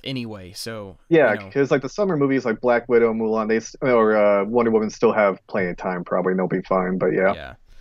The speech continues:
Speaker 1: but we'll see. You know, we'll see what that ends up affecting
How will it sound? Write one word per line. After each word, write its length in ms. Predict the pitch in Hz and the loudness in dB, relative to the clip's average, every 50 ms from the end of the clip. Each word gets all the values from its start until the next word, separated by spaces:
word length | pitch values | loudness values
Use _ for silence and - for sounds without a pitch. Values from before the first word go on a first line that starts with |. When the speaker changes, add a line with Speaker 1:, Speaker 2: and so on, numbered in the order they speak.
| - - - - - - - - _ _ | -20 -20 -20 -20 -20 -20 -20 -20 _ _
Speaker 1:
but 120 | - 143 | -10 -6
we'll 120 | 156 190 202 | -4 -4 -4
see. 260 | 190 - - 175 170 | -6 -6 -6 -8 -8
You 200 | 175 156 131 147 | -8 -10 -10 -10
know, 140 | 151 139 127 | -10 -10 -10
we'll 120 | 131 135 135 | -10 -12 -12
see 240 | - - 143 135 | -12 -12 -10 -10
what 200 | 131 131 131 117 - _ _ _ _ | -8 -8 -8 -10 -12 _ _ _ _
that 200 | - 120 120 120 117 | -12 -8 -8 -6 -6
ends 200 | 113 113 107 113 | -8 -8 -8 -8
up 160 | 113 110 - _ _ _ - | -10 -10 -10 _ _ _ -18
affecting 760 | 113 110 - - 110 107 - - - 113 110 110 110 110 | -18 -18 -14 -14 -14 -14 -14 -14 -16 -14 -14 -14 -16 -16